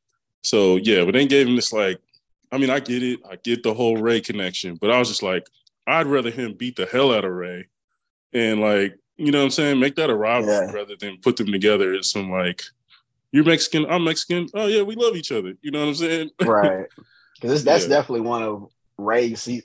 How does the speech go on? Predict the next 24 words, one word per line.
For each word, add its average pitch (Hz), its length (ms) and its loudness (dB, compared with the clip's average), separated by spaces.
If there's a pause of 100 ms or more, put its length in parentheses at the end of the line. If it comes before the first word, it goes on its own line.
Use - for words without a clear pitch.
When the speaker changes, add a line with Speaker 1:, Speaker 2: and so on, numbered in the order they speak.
(120)
Speaker 2:
Ray's 117 380 2
things 120 260 0
he 117 140 -2
always 113 320 2
wanted 113 340 -4
was, 101 280 -6
like, 101 160 -6
"I 82 100 -6
wanna 104 240 -6
bring 101 280 -2
that 95 200 -6
back 104 360 0
or 95 100 -2
I 95 40 0
wanna 95 220 -6
start 101 380 -6
that." 92 240 -6 (420)
Speaker 1:
Yeah, 170 360 4
Speaker 2:
But 98 200 0
Speaker 1:
and 156 80 2
it 190 80 2
makes 247 300 -2
sense. - 600 -4
I'm, 147 120 -6